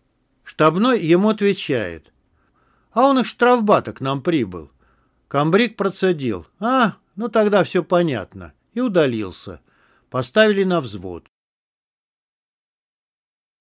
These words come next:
Несколько раз пришлось заменять выбывших из строя ротных командиров – но после получения пополнения из офицерского резерва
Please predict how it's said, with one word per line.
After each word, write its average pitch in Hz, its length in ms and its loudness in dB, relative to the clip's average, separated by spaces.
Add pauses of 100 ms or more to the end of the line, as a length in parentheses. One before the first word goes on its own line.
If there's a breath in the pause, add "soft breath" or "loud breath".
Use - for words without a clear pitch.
(220)
Несколько 196 560 2
раз 233 200 2
пришлось 175 440 0
заменять 180 500 0
выбывших 170 640 -2
из 160 120 -6
строя 190 440 -2
ротных 196 400 -4
командиров – 120 800 -4 (380 soft breath)
но 143 100 -4
после 202 320 2
получения 180 600 0
пополнения 165 720 0
из 143 120 -2
офицерского 135 640 -4
резерва 147 640 -2